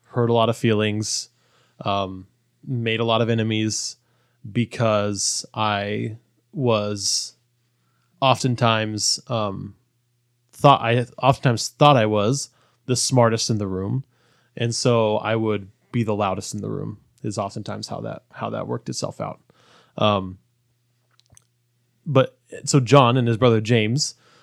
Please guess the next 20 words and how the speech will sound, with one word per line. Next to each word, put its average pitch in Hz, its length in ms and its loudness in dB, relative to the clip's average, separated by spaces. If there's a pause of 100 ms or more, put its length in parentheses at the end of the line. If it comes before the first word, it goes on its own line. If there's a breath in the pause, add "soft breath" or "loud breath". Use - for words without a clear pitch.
(140 soft breath)
are, 113 460 6
um, 104 460 0 (300)
given 147 320 8
by 127 200 6
Jesus 127 460 4
the 117 100 -6
title 120 300 0
Sons 135 360 4
of 113 100 0
Thunder. 123 580 4 (420 soft breath)
Um, 110 540 2
and 113 480 2 (720)
part 160 200 10
of 131 40 6
that 135 140 8
is 123 120 4
because 123 520 4
of 117 380 2
their, 117 580 4
um, 107 420 -2